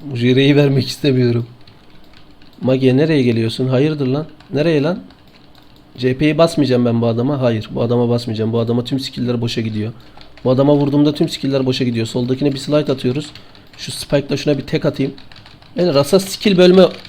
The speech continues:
az siktir. Neredeler lan? Ananı sikim, blink mi attılar? Oğlum ben niye damage atamıyorum lan?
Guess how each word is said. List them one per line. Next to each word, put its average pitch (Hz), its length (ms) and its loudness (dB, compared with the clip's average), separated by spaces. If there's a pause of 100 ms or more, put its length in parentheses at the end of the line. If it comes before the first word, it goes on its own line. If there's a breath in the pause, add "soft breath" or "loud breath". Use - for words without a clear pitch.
(160)
az 143 160 0
siktir. - 540 -8 (1000)
Neredeler 185 440 6
lan? 208 220 8
Ananı 165 280 6
sikim, 147 320 0
blink 214 240 2
mi 160 60 4
attılar? 123 420 -2 (1800)
Oğlum 156 240 4
ben 135 140 4
niye 220 180 6
damage 294 340 4
atamıyorum 143 480 0
lan? 302 120 -2